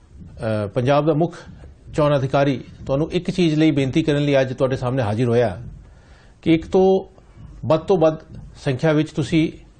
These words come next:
ਜਾ ਕੇ ਆਪਣੇ ਵੋਟ ਦਾ ਜਿਹੜਾ ਅਧਿਕਾਰ ਹੈ, ਉਹਦਾ ਪ੍ਰਯੋਗ ਕਰਨਾ ਹੈ, ਕਿਉਂਕਿ ਇਹ ਇੱਕ ਸਿਰਫ ਸਾਡਾ ਅਧਿਕਾਰ ਹੀ ਨਹੀਂ,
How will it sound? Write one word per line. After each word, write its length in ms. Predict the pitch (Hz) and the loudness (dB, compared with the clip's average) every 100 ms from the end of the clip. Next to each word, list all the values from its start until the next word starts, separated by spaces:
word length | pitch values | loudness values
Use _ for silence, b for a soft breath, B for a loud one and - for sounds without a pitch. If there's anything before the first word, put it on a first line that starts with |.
| _ | _
ਜਾ 180 | - 135 | 0 0
ਕੇ 140 | 127 | 2
ਆਪਣੇ 220 | 143 - 143 | 0 0 0
ਵੋਟ 280 | 123 135 | 0 0
ਦਾ 120 | 143 139 | 2 2
ਜਿਹੜਾ 220 | 135 135 | 2 0
ਅਧਿਕਾਰ 380 | 123 123 131 151 | 0 0 2 2
ਹੈ, 180 | 98 - _ _ _ - 160 | 0 -8 _ _ _ -10 -2
ਉਹਦਾ 160 | 151 | 0
ਪ੍ਰਯੋਗ 280 | - 127 123 | 0 -2 -4
ਕਰਨਾ 280 | - 95 92 | -4 -6 -8
ਹੈ, 80 | 85 - - - - - - - | -12 -18 -20 -20 -20 -20 -20 -2
ਕਿਉਂਕਿ 460 | 170 165 196 202 - | 0 0 -2 -4 -2
ਇਹ 280 | 180 185 180 | 2 4 2
ਇੱਕ 120 | 180 | -2
ਸਿਰਫ 400 | - 185 - - | 0 0 -2 -12
ਸਾਡਾ 340 | - 151 147 151 | -2 2 4 4
ਅਧਿਕਾਰ 340 | 143 139 135 | 2 2 2
ਹੀ 100 | 175 | 4
ਨਹੀਂ, 280 | 180 160 202 | 2 0 -2